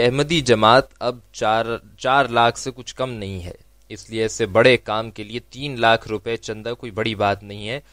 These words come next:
اور جو لوگ ہماری جماعت سے ابھی باہر ہیں، دراصل وہ سب پراگندہ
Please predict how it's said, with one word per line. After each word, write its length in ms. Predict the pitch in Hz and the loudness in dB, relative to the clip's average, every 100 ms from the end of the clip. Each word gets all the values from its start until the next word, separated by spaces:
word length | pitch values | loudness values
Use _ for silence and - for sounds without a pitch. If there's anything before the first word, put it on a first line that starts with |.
| _ | _
اور 120 | 123 | -8
جو 200 | 120 139 | -6 -4
لوگ 240 | 156 156 151 | -2 -2 -2
ہماری 340 | 131 135 156 | 2 4 4
جماعت 380 | 139 135 139 147 | 2 4 4 2
سے 180 | - 151 | -2 -4
ابھی 180 | 131 123 | -4 0
باہر 380 | 127 135 165 | 4 6 6
ہیں، 180 | 147 147 | 4 0
دراصل 380 | 147 135 143 160 151 | 0 2 2 0 -2
وہ 60 | |
سب 240 | 151 190 - | 0 0 0
پراگندہ 500 | 165 160 147 147 | 0 0 -2 0